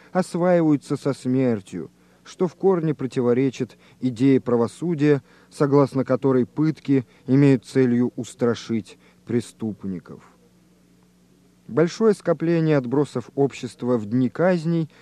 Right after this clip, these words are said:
объясняется ещё и другой причиной. Герои трагедии обычно связаны с ними родством,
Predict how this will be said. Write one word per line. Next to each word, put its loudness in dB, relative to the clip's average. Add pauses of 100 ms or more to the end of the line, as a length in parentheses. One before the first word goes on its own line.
(100)
объясняется -2
ещё -2
и 2
другой 0
причиной. -10 (420)
Герои 2
трагедии -2 (200)
обычно -2
связаны 2
с -8
ними 2
родством, 0